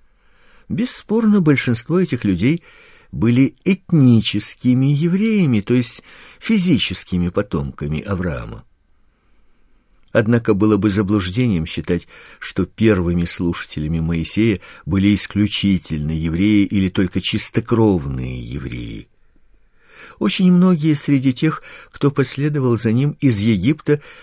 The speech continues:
были полукровками, то есть детьми от смешанных браков между евреями и усыновлёнными язычниками, принятыми в дом Израилев.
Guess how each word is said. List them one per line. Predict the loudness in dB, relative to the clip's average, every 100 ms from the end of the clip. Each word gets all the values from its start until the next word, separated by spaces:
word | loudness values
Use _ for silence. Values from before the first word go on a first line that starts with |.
| -14
были | -4 -2 0 -2 -4
полукровками, | -4 -2 -2 -2 -2 -2 -4 -10 -8 -8 -10 -14 -20 _ _
то | -2
есть | 0 -2 -10 -16 -14
детьми | -2 -2 0 0
от | 0 0
смешанных | 0 0 -2 -2 -2
браков | 0 0 0 -4 -2
между | -2 -2 0
евреями | 0 0 -2 -2 0 -2 -4 -12 -20 -20 -18 2
и |
усыновлёнными | 4 4 0 2 2 2 2 2 2 2
язычниками, | 2 2 0 -2 -2 -6 -4 -2 -2 -2
принятыми | -2 0 0 0 0 -2
в | -2
дом | -2 -2 -2
Израилев. | -2 -4 -2 -2 -6 -8